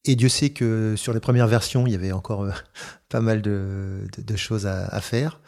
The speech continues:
Aujourd'hui, on est arrivé à une solution, euh, mature, euh, très, très bien intégrée, moderne, et qui remplit pleinement, euh, les besoins des clients. Et pour bien mettre en œuvre et profiter de l'ensemble de ces fonctionnalités, euh,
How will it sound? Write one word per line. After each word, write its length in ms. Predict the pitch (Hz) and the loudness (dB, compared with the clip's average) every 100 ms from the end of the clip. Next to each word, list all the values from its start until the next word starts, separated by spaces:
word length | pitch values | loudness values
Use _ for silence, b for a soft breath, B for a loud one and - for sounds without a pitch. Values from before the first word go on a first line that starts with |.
| B B B | B B B
Aujourd'hui, 460 | 113 104 104 113 123 | -2 0 0 2 4
on 40 | |
est 140 | 113 - | 4 2
arrivé 300 | 110 107 117 | 0 2 2
à 20 | |
une 100 | 104 | 2
solution, 600 | - 107 101 - 110 101 | -2 -6 -6 -4 -2 -2
euh, 100 | 95 | -2
mature, 680 | 101 107 - 110 139 - _ | -4 -4 -4 -4 -4 -8 _
euh, 460 | - - - 58 - - | -12 -12 -12 -14 -16 -10
très, 160 | - | -10
très 160 | - 120 | -4 0
bien 100 | 113 | 0
intégrée, 480 | 110 113 101 101 123 | 0 -2 -2 0 0
moderne, 500 | 113 101 98 127 110 B B B B B B - | -2 -2 -4 -6 -8 B B B B B B -16
et 60 | |
qui 180 | - 117 | -6 -2
remplit 320 | 107 110 - | 0 0 -2
pleinement, 520 | 107 127 123 127 120 107 | -2 0 2 4 4 2
euh, 200 | 95 90 95 95 95 104 107 | 0 -4 -8 -8 -10 -10 -8
les 120 | 98 | -6
besoins 440 | 104 101 104 95 | -4 -2 -2 -2
des 120 | 90 | -4
clients. 340 | 92 101 98 160 _ _ B B B B B B B | -6 -4 -4 -6 _ _ B B B B B B B
Et 100 | 120 | -6
pour 180 | - 113 | 2 2
bien 260 | 101 131 147 | 4 4 6
mettre 260 | 139 - | 4 4
en 80 | 123 | 4
œuvre 180 | 123 107 | 2 2
et 60 | |
profiter 720 | 98 - 127 - 127 - 131 | -2 0 -2 0 -4 0 2
de 320 | 107 95 95 95 | 2 -2 -2 -2
l'ensemble 400 | 110 107 127 120 | 0 0 0 0
de 40 | |
ces 180 | 101 - | 0 -4
fonctionnalités, 800 | - 110 - 104 101 95 113 123 | -4 -6 -2 -2 -2 -4 -2 -2
euh, 180 | 113 98 | -4 -6